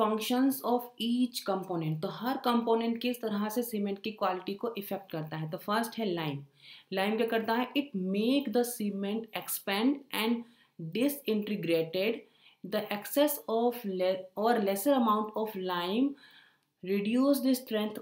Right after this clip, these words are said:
of cement, ठीक है। Thus the proper proportion should be added in cement। तो क्या कहा जा रहा है कि लाइम क्या करता है? सीमेंट के अंदर एक्सपैंड होने की क्वालिटी को बढ़ा देता है। आपको पता है जब भी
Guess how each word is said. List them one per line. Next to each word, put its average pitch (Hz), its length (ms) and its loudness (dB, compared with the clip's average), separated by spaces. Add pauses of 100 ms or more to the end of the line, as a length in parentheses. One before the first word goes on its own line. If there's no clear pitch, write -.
(120)
of 214 160 -2
cement, 185 680 -2 (180)
ठीक 202 200 -6
है। 294 200 -4
Thus 269 280 2 (400)
the 214 100 0 (440)
proper 220 340 2
proportion 202 720 0
should 185 280 -6
be 233 100 -2 (140)
added 196 480 -2
in 226 80 0 (140)
cement। 165 260 -2 (480)
तो 226 80 -4
क्या 220 260 -2
कहा 214 340 -4
जा 208 180 0
रहा 208 160 0
है 214 220 -2
कि 233 120 -2
लाइम 202 400 0
क्या 262 120 0
करता 208 300 -2
है? 220 180 -2
सीमेंट 220 400 -4
के 247 60 -4
अंदर 254 200 0 (100)
एक्सपैंड 254 500 2
होने 208 280 -2
की 220 140 -4
क्वालिटी 175 480 -6
को 403 340 -4 (260)
बढ़ा 185 400 0
देता 170 240 -4
है। 160 200 -4 (280)
आपको 180 200 -4
पता 208 220 0
है 254 100 2
जब 247 180 0
भी 233 320 0